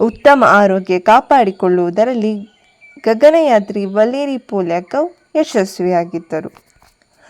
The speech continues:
ಈ ವಿಡಿಯೋ ನಿಮಗೆಲ್ಲ ಇಷ್ಟವಾಯಿತು ಅಂತ ಭಾವಿಸ್ತೇನೆ. ಈ ವಿಡಿಯೋ ಇಷ್ಟವಾದರೆ ವಿಡಿಯೋಗೊಂದು ಲೈಕ್ ನೀಡಿ, ಕಾಮೆಂಟ್ ಮಾಡಿ, ಶೇರ್ ಮಾಡಿ. ನೀವಿನ್ನೂ ನಮ್ಮ ಚಾನಲನ್ನು ಸಬ್ಸ್ಕ್ರೈಬ್ ಮಾಡಿಲ್ಲದೆ ಈ ವಿಡಿಯೋ ನೋಡುತ್ತಿದ್ದರೆ ದಯವಿಟ್ಟು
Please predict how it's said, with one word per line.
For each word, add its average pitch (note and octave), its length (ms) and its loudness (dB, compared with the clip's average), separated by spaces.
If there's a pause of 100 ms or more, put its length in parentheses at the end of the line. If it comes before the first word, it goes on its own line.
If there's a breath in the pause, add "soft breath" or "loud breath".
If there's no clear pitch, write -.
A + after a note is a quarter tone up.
(300 soft breath)
ಈ D#4 160 4
ವಿಡಿಯೋ B3+ 360 0
ನಿಮಗೆಲ್ಲ G3+ 480 0
ಇಷ್ಟವಾಯಿತು B3 920 0
ಅಂತ F3+ 280 -6
ಭಾವಿಸ್ತೇನೆ. F#3 1080 -2 (460 soft breath)
ಈ C#4 160 2
ವಿಡಿಯೋ A3+ 340 0
ಇಷ್ಟವಾದರೆ F#3+ 720 -6
ವಿಡಿಯೋಗೊಂದು F#3+ 580 -6
ಲೈಕ್ G3+ 440 -4
ನೀಡಿ, C#4+ 360 -6 (400 soft breath)
ಕಾಮೆಂಟ್ D#4 440 0
ಮಾಡಿ, F#3+ 400 -6 (320)
ಶೇರ್ C4+ 320 0
ಮಾಡಿ. F#3 340 -8 (560 soft breath)
ನೀವಿನ್ನೂ A3 540 -2
ನಮ್ಮ D4 240 0
ಚಾನಲನ್ನು A3+ 680 -2
ಸಬ್ಸ್ಕ್ರೈಬ್ C#4 560 -2
ಮಾಡಿಲ್ಲದೆ A3+ 540 -2 (140)
ಈ D#4 140 -2
ವಿಡಿಯೋ G3+ 380 -4
ನೋಡುತ್ತಿದ್ದರೆ A3+ 920 -4
ದಯವಿಟ್ಟು A#3 680 -2